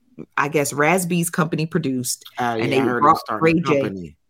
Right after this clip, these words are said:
Speaker 2: Like a
Speaker 1: Right.
Speaker 2: Zeus, like a Zeus competitor, I
Speaker 1: I
Speaker 2: think.
Speaker 1: guess so, yep.
Speaker 2: Yeah.
Speaker 1: And they
Speaker 2: Okay.
Speaker 1: brought Ray J in to direct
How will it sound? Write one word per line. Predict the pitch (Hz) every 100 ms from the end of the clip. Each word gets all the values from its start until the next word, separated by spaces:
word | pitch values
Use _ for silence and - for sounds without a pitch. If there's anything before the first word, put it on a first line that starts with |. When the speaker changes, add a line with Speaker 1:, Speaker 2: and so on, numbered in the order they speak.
| -
Speaker 2:
Like | 139 143 151
a | 156
Speaker 1:
Right. |
Speaker 2:
Zeus, | 117 175 185 -
like | 156 135
a | 139
Zeus | 120 165 -
competitor, | 131 123 139 127 117
I | 113
Speaker 1:
I | 117 139 160
Speaker 2:
think. |
Speaker 1:
guess | - 143 147 -
so, | - 139 113
yep. | 113 120 127 156 -
Speaker 2:
Yeah. | 123 143 139 _ -
Speaker 1:
And | 160 151
they | 139
Speaker 2:
Okay. | 123 -
Speaker 1:
brought | - -
Ray | 160 175 196 220
J | 170 147
in | - 139 135
to | 135 139
direct | 139 139 135 165 156 -